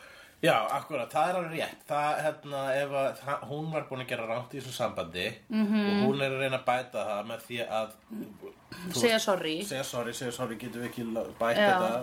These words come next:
Speaker 1: og bara, og Oz fattar, nei, ég, mér finnst ekki gaman og basically er hann að segja,
Speaker 2: Mhm.
Speaker 1: ég vil ekki að þú kveljast, en þú þarf
Speaker 2: Mhm.
Speaker 1: pínu að kveljast, sko.
Speaker 2: Einmitt.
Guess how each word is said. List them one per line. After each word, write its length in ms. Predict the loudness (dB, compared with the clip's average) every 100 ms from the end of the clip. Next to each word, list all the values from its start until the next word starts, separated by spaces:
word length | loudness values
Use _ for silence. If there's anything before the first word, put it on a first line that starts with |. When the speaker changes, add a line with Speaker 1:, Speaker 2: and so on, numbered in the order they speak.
| 0
Speaker 1:
og 180 | -2 0
bara, 260 | 0 2 0 -2
og 240 | 2 4
Oz 100 | 4
fattar, 360 | 2 -2 -2 -6
nei, 480 | -2 0 0 0 -6 -10 -10
ég, 260 | -4 -4 -4 -8 -18 -20 _ -10
mér 80 | -8
finnst 100 | -4
ekki 120 | -4 2
gaman 420 | 2 2 0 -4
og 100 | -6 -4
basically 440 | 0 0 0 2 2
er 80 |
hann 140 | 2 0
að 80 | -2
segja, 240 | 0 -2 -2
Speaker 2:
Mhm. 260 | 0 2 2 2
Speaker 1:
ég 40 |
vil 180 | 4 4
ekki 100 | 4 0
að 80 |
þú 60 | 2
kveljast, 460 | 0 0 -2 -4 -8
en 60 |
þú 120 | -4 -4
þarf 80 | -2
Speaker 2:
Mhm. 80 | -2
Speaker 1:
pínu 180 | -2
að 60 | 0
kveljast, 560 | 0 0 -2 -10 -10 -4
sko. 120 | 2
Speaker 2:
Einmitt. 580 | 4 4 2 -2 -14